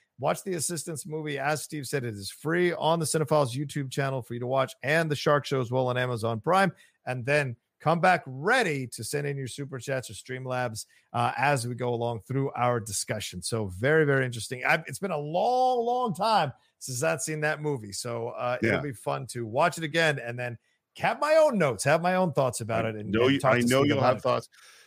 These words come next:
Speaker 2: And just, you know,
Speaker 1: <laughs>
Speaker 2: in no way am I saying that this, that The Assistants is worthy of, as a Cinephiles
Speaker 1: Oh,
Speaker 2: film.
Speaker 1: no, no, no,
Speaker 2: I'm
Speaker 1: no.
Speaker 2: not trying to make that statement.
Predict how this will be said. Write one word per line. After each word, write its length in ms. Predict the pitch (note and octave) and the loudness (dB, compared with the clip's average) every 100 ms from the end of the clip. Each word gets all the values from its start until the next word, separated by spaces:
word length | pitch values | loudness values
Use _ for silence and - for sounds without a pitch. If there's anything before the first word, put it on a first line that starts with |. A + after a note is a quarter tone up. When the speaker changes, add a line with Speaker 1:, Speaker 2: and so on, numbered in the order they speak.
| - | 0
Speaker 2:
And 120 | D3+ | 2
just, 300 | A#3 A#3 - | 2 0 2
you 80 | G3 | 2
know, 280 | C#3+ G#2+ - _ | 0 -2 -8 _
Speaker 1:
<laughs> 80 | |
Speaker 2:
in 200 | D3+ D3 | 2 4
no 180 | D3 F3+ | 6 6
way 440 | F#3 F#3+ E3 E3+ C#3 | 6 6 6 4 2
am 120 | B2 | 0
I 120 | A2 | 0
saying 720 | - - E3 D#3+ D#3 D3+ C#3 A2 | -2 -2 2 2 2 0 -2 0
that 280 | G2+ G2+ | 0 0
this, 200 | G2 - - | -6 -8 -6
that 200 | G#2+ F#2+ | -4 -4
The 80 | G2 | -4
Assistants 720 | F#2 - D3 C3 C#3+ C3 - | -4 -2 -2 -2 -2 -2 -4
is 200 | G2+ F#2 | -4 -6
worthy 560 | G2 G2+ B2+ C3+ C3 C3 | -4 0 2 2 2 2
of, 220 | A#2 G2 - | 2 0 -4
as 160 | G2+ | -4
a 40 | F2+ | -2
Cinephiles 560 | - B2+ A#2+ B2+ B2 G#3+ | -2 -2 0 0 2 6
Speaker 1:
Oh, 120 | G3+ | 8
Speaker 2:
film. 40 | |
Speaker 1:
no, 160 | E3 C#3+ | 8 4
no, 0 | G#2 | 0
no, 40 | |
Speaker 2:
I'm 200 | F2 F2+ G#2 | -6 -4 0
Speaker 1:
no. 80 | A#2 | 0
Speaker 2:
not 160 | B2 | 0
trying 260 | - C3+ C3+ | 0 2 2
to 60 | |
make 240 | B2+ B2+ A#2+ | 2 2 2
that 180 | B2 - | 0 0
statement. 480 | - B2 B2 A#2+ | -2 -2 -2 -4